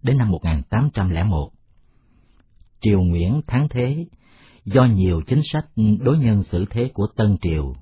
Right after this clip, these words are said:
Nguyễn, nhân dân Bắc Hà, nhất là giới sĩ phu, công thương,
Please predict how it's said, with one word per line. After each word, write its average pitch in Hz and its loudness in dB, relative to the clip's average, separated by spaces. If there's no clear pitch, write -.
Nguyễn, 90 -2
nhân 127 6
dân 117 4
Bắc - -4
Hà, 85 0
nhất 151 -2
là 92 0
giới 101 0
sĩ 98 2
phu, 104 -4
công 110 2
thương, 101 -2